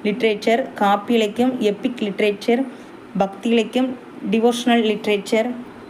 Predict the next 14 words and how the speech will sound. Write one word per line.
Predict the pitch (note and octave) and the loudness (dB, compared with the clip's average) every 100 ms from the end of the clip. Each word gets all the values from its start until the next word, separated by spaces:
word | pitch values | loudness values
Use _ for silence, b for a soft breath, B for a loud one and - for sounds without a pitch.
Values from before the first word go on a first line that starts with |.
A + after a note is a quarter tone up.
| - - | -6 -2
பண்டை | G#3 A3 B3 | 0 2 2
இலக்கியம் | A3+ G#3 A3 | 2 2 0
வந்து | G#3+ A#3 B3+ - - - - | 2 2 0 -4 -16 -18 -6
ஆன்சியன்ஸ் | G3 G#3+ A#3 - B3 A#3+ G#3+ | 0 2 2 2 0 0 0
லிட்ரேச்சர், | G#3 G3+ G#3+ G#3 A3+ A#3 | 0 2 0 2 2 2
வட்டார | G#3 G3 G#3 A3 A3+ | 2 0 2 2 2
இலக்கியம் | G#3+ G#3+ A#3 | 2 2 2
ரீஜனல் | A3 A3 G#3 A#3 B3 A#3+ B B - | 2 0 2 4 2 0 B B -4
லிட்ரேச்சர், | G3+ - A3+ G#3 A3+ A#3 | -2 0 0 0 2 2
நாட்டுப்புற | A3 G3+ G#3 A#3 A#3+ A3+ | 2 0 2 0 2 2
இலக்கியம் | G#3+ G#3+ B3 | 2 4 2
வந்து | A#3+ | 4
ஃபோக் | A3+ A#3 - G3+ | 4 2 2 0
லிட்ரேச்சர், | G#3 - A3 G3+ G#3+ A#3 | 0 2 0 2 2 2